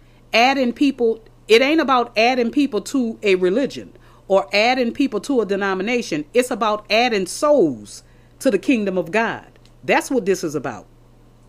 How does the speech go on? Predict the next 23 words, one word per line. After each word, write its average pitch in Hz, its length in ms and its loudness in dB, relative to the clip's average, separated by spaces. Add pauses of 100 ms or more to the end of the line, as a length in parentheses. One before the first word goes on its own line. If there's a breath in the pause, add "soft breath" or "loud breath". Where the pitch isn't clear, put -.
(260)
Verse 185 220 0
twenty-five, 196 480 -2
"Then 254 220 2
Barnabas 233 420 0
departed 196 580 0 (560 soft breath)
for 190 640 4 (240)
Tarsus 269 680 -2
to 220 120 -2
seek 226 380 -4
Saul." 202 420 -2 (600)
verse 185 580 -4 (320)
twenty-six, 214 600 -4
and 214 240 -2
when 220 200 2
he 311 280 2
had 240 220 -2
found 285 320 2
him, 165 280 -2 (260 soft breath)
he 285 120 -2
brought 240 300 2
him 233 160 -4
to 240 140 -6
Antioch. 208 500 -6